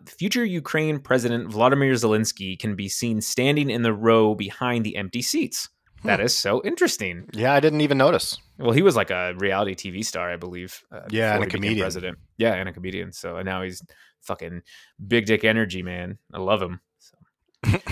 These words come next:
Speaker 1: All right. Well, here's the synopsis. It's spoiler filled for anybody who has not seen Creed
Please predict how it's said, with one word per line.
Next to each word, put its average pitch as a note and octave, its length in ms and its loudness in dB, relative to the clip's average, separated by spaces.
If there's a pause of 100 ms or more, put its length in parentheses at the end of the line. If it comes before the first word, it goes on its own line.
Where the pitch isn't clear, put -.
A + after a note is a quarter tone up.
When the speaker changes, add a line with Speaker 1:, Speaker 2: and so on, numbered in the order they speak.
(280)
Speaker 1:
All B2+ 180 4
right. B2 320 6
Well, C3 240 8
here's F3+ 220 8
the D#3 60 0
synopsis. D#3 560 2
It's - 140 -4
spoiler A#2+ 400 4
filled B2 280 4
for G#2+ 80 -2
anybody G#2+ 260 -2
who G2 80 -4
has G#2 120 0
not G#2+ 180 -2
seen A2+ 240 -2
Creed A#2 420 -4